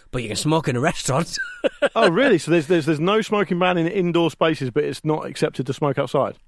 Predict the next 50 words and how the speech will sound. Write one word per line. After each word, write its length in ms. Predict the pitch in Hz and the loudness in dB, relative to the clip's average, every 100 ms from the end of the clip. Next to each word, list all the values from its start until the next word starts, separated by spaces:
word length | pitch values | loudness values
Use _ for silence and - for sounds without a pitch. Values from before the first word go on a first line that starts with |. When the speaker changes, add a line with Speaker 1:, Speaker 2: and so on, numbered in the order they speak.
| - | -6
Speaker 1:
Yeah, 180 | 151 117 - | -2 -2 -2
you're 100 | 151 | -2
not 100 | 180 | 0
allowed 80 | 160 | 0
to 60 | |
smoke 240 | 156 160 147 | -2 -2 -2
outside. 520 | 143 - 131 131 123 - | -4 -2 0 0 -2 -6
Um, 320 | 127 123 120 | -4 -4 -4
you 340 | 113 127 127 127 | -4 -4 -2 -4
have 260 | - 131 123 | -4 -4 -4
a 40 | |
Speaker 2:
That's 100 | 123 | -2
Speaker 1:
little 120 | 156 160 | 0 2
Speaker 2:
weird. 140 | 131 | 2
Speaker 1:
kind 140 | 147 | 0
of 80 | 143 | 0
area 420 | 143 143 143 120 113 | 0 0 0 0 -2
next 200 | 127 - | -4 -6
to, 40 | 120 | -8
like, 140 | 117 | -10
train 240 | - 131 127 | -6 -6 -6
stations 500 | - 113 104 107 - | -4 -6 -6 -8 -10
and 100 | 101 | -12
stuff 280 | - 110 - - - | -6 -6 -8 -20 -10
that 80 | 135 | -8
you 60 | 120 | -6
can 80 | 120 | -4
smoke 340 | 135 131 127 | -2 -2 -2
in. 160 | 104 104 - - - | -6 -8 -14 -10 -4
Uh, 140 | 120 | -4
but 140 | 127 | -2
if 140 | 139 - | -4 -4
you 80 | 139 | -4
try 220 | - 151 | 0 0
and 80 | 143 | 0
smoke, 420 | - 139 127 - - | -2 -2 -2 -4 -4
uh, 220 | 123 117 | -4 -2
in 120 | 123 | -4
a 40 | 120 | -2
restaurant, 380 | 175 - 180 | -2 0 -2
it's 160 | - - | -2 -6
absolutely 460 | - - 160 160 160 | -6 -4 -4 -4 -4
fine. 340 | 110 82 78 | -6 -6 -8
So 380 | - 135 127 135 | -2 0 2 0
that, 160 | 165 165 | -2 -2
that's 220 | 175 - | -4 -4
the 160 | 165 143 | -2 0
weird 280 | 143 135 | -2 -4
thing, 360 | 117 143 123 113 - - - | -4 -4 -2 -4 -10 -20 -10
uh, 60 | - | -4